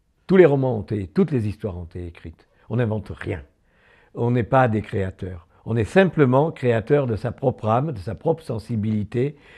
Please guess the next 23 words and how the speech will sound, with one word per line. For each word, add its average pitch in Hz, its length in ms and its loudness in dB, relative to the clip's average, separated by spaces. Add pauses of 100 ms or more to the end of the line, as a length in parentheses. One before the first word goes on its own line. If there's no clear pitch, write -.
(160)
que - 100 2
l'on 147 180 8
essaie, 156 400 2
que - 120 -2
l'on 131 200 2 (260)
traduit 151 560 2 (220)
et 113 80 -4
que 117 120 -2
l'on 123 120 2
transmet 143 460 2
aux 123 280 4
autres, 156 300 2 (340)
tous - 180 -2
par - 260 -2
ses 139 140 2
personnages 131 680 0 (240)
et 110 80 -2
par 127 180 0
des 131 100 2
situations 139 800 2 (360)
qui 131 120 -2
peuvent 139 240 4
être 135 340 4